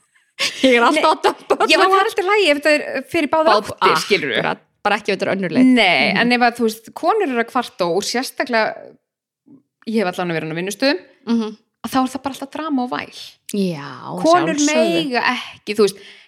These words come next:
Speaker 2: ef kona er reið, þá er með drama.
Speaker 1: Þarf nú að vera að búa til drama
Speaker 2: Já.
Speaker 1: yfir þessu.
Speaker 2: Já.
Speaker 1: Mhm.
Speaker 2: Og bara svona, „Ok, ég er kannski aðeins að slaka.“ En þú veist, ég er ekki það gömul,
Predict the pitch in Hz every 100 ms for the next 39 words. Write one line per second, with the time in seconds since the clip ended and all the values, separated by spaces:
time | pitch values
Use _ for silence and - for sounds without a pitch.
0 | - 226 - 330 311 294 277 196 165 214
1 | - _ _ _ _ _ _ _ _ _
2 | 254 247 262 - 240 185 139 - - -
3 | - - 214 220 220 214 208 202 196 190
4 | 202 196 - 165 165 175 233 165 - -
5 | - - - 190 156 - _ 202 185 185
6 | - 208 220 226 220 - - - _ _
7 | - 202 190 196 - - 185 214 254 220
8 | 220 - 233 180 - - _ _ _ -
9 | _ _ _ _ _ _ _ _ _ -
10 | - - - 311 339 339 - - - 311
11 | 381 359 330 311 349 330 392 440 208